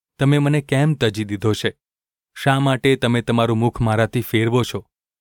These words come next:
મારી યુવાવસ્થાથી મારા પર દુઃખ આવી પડ્યા છે અને હું મરણતોલ થઈ ગયો છું. તમારો ત્રાસ વેઠતા હું ગભરાઈ ગયો. હું કંઈ કરી શકતો નથી. તમારો ઉગ્ર કોપ મારા પર આવી પડ્યો છે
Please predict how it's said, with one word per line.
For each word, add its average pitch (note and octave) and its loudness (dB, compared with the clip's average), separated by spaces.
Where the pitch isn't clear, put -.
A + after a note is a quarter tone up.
મારી B2 2
યુવાવસ્થાથી C3 0
મારા A2 2
પર G#2+ -4
દુઃખ A2 -2
આવી G#2 0
પડ્યા G#2 0
છે - -6
અને C3 4
હું C#3 2
મરણતોલ C3+ 2
થઈ G#2+ 0
ગયો G#2+ 0
છું. - -8
તમારો B2 2
ત્રાસ A#2 0
વેઠતા A2 -2
હું A2+ -2
ગભરાઈ G#2+ 0
ગયો. G2+ -6
હું D3+ 2
કંઈ D#3 0
કરી A#2 -2
શકતો - -4
નથી. G#2 -4
તમારો B2+ 2
ઉગ્ર C3 0
કોપ A#2+ 0
મારા G#2+ 0
પર G#2 -2
આવી G2+ 0
પડ્યો G#2 0
છે - -6